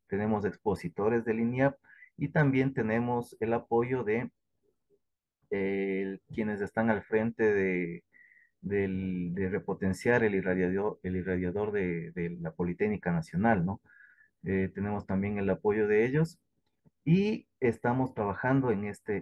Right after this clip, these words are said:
en este, en este evento. Vamos a hacer un masterclass en donde trataremos de abordar estos temas específicos, ¿no? Eh, para el mes de noviembre tenemos el segundo Simposio Internacional de Protección Radiológica en Cusco, quienes, a evento en el cual como Asociación Ecuatoriana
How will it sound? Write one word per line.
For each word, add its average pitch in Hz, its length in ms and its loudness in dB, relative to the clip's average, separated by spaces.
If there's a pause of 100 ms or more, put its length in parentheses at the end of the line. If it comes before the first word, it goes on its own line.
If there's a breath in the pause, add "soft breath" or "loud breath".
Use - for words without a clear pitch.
en 98 160 -2
este, 95 680 0
en 95 120 0
este 95 220 -2
evento. 90 420 0
Vamos 92 240 -2
a - 20 -6
hacer 98 200 -6
un 98 120 -2
masterclass 117 600 -4 (360 soft breath)
en 123 120 -2
donde 127 240 2
trataremos 107 560 2
de 107 60 2
abordar 95 380 0
estos - 280 -10
temas 101 320 -2
específicos, 87 840 -4
¿no? 135 240 2 (600 soft breath)
Eh, 107 460 6
para 110 160 4
el 110 60 2
mes 127 180 2
de 139 80 4
noviembre 139 460 4
tenemos 110 420 -2
el 95 80 -6
segundo 110 320 -2
Simposio 104 400 -2
Internacional 98 480 -2
de 107 80 4
Protección 101 460 -6
Radiológica 98 560 0
en 92 60 -2
Cusco, - 420 0
quienes, 95 480 -2 (420)
a 98 140 0
evento 110 400 0
en 107 80 0
el 87 100 -4
cual 107 240 2
como 101 240 -4
Asociación 104 420 -8
Ecuatoriana 98 680 -4